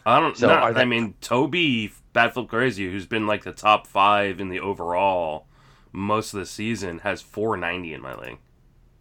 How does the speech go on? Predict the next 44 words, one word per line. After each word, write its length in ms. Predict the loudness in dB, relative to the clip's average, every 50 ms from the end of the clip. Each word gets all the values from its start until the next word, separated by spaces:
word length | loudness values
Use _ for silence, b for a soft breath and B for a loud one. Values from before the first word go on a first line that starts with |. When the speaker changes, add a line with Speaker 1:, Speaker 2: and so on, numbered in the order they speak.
| _ _ _ _ _ _ _ _ _ -8
Speaker 2:
Okay, 180 | -6 -4 -4 0
that's 280 | 0 0 0 -2 -4 -4
not, 200 | -2 -2 -2 -4 -8 -12 -12 -10 -8
I'm, 200 | -8 -8 -8 -10 _ _ _ -6
I 100 | -2 0
don't 140 | 0 0 0
consider 320 | -2 -6 -4 -4 -4 -2 -2
that 140 | -2 0 0
a 40 | 0
lot. 240 | 0 0 0 -2 -2
I'm 100 | -4 -2
talking 200 | 0 0 0 2
about 200 | 2 0 -2 -2
the 60 | -6
per-, 160 | -12 -12 -12 -4
the 140 | 4 6
Speaker 1:
Oh, 160 | 8 10 10 12
Speaker 2:
person 60 | 12
Speaker 1:
oh, 140 | 10 10 10
Speaker 2:
that 140 | 8 4 0
has 340 | 0 0 0 0 -2 -4 -10 -10 -4
Speaker 1:
like, 260 | -2 -2 -2 -2 -6 -4
Speaker 2:
the 140 | -2 -2 0
person 340 | 0 0 -2 -2 0 2 2
that's 140 | 2 4 4
sitting 160 | 2 2 2
at, 40 | 2
Speaker 1:
eight 0 |
fifty? 20 | 2
Speaker 2:
like, 200 | 0 -4 -4 -2
Speaker 1:
Yeah. 140 | 0 2
Speaker 2:
seven 280 | 4 4 2 2 -2 -4
hundred 300 | -4 -6 -4 -4 -6 -4
plus. 320 | -2 0 2 2 2 0
Speaker 1:
Okay, 100 | 0 -2
yeah, 240 | -4 -4 -4 -4 -6
yeah. 240 | -6 -8 -8 -10 -10 -8
Speaker 2:
Yeah, 120 | -6 -4 -4
yeah, 300 | -4 -4 -4 -4 -4 -2
yeah. 140 | -4 -4
No, 180 | -4 -4 -6 -6
no, 120 | -6 -6
no. 120 | -8 -8 -8 -6
I'm, 220 | -8 -8 -8